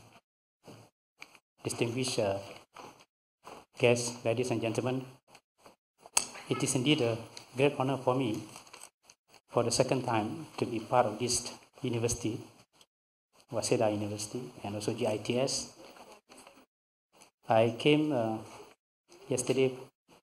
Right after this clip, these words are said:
uh, with a strong desire to meet, uh, my old friend and also colleague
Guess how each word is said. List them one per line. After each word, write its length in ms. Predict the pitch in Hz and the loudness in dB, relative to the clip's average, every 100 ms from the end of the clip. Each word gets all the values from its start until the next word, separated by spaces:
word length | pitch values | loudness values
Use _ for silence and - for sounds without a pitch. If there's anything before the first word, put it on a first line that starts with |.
| _ - - - - - - | _ -20 -20 -20 -20 -18 -10
uh, 300 | 104 - 110 113 - - - - - - - - - | -6 -4 -6 -8 -14 -16 -14 -16 -18 -20 -20 -20 0
with 100 | 123 | 2
a 60 | 113 | 4
strong 500 | - 143 135 123 123 - - - - - - - - - - - - | 6 8 8 6 0 -8 -16 -18 -18 -20 -20 -18 -10 -6 -6 -8 -4
desire 480 | 110 113 127 135 131 | 2 10 12 12 8
to 380 | - 113 107 104 | 6 4 4 2
meet, 380 | 110 131 127 - | 4 4 4 4
uh, 240 | 107 98 104 - - - - - - - - _ - - - - - | 4 2 -2 -12 -20 -20 -20 -18 -16 -16 -18 _ -20 -20 -20 -20 -4
my 140 | 107 107 | 0 6
old 240 | 123 123 | 6 6
friend 240 | 139 147 120 | 6 8 6
and 180 | 107 | 4
also 240 | 113 - 117 | 4 4 4
colleague 380 | 120 120 143 | 4 6 6